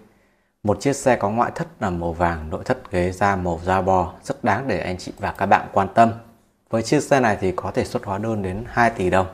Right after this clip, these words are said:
Cho các bác đang có nhu cầu xuất về công ty, làm bánh với quãng đường là hơn năm vạn, full đầy đủ lịch sử bảo dưỡng tại hãng,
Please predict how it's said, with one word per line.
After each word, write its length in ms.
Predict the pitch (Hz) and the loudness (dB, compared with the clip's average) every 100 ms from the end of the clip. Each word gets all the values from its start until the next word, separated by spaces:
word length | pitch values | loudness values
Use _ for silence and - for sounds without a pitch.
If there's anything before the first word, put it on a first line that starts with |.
| - _ _ _ _ | -14 _ _ _ _
Cho 120 | - | -4
các 120 | 107 117 | 2 4
bác 240 | 135 - | 4 4
đang 180 | 117 110 | 0 0
có 80 | 101 | -4
nhu 140 | 104 | -6
cầu 200 | 110 98 90 | -2 0 0
xuất 280 | - 131 - | -2 -2 -2
về 140 | 92 | -6
công 200 | 82 101 | -2 -4
ty, 300 | 98 127 123 - - _ - | 4 6 6 0 -20 _ -2
làm 140 | 113 | 0
bánh 120 | 104 107 | 0 -2
với 100 | 110 | 2
quãng 280 | 107 69 73 | 2 2 0
đường 240 | 127 87 | 0 0
là 80 | 82 | -4
hơn 180 | 92 110 | -2 0
năm 200 | 107 104 | 0 4
vạn, 240 | 113 113 - - - | 4 4 0 -12 -2
full 160 | 127 | 2
đầy 140 | 110 95 | 2 0
đủ 160 | 95 80 | -2 -2
lịch 140 | 90 | -4
sử 180 | - - - | -4 -8 -2
bảo 180 | - 82 | -2 0
dưỡng 240 | - 170 - | -2 -4 -4
tại 160 | - | -4
hãng, 240 | 107 - | -4 -6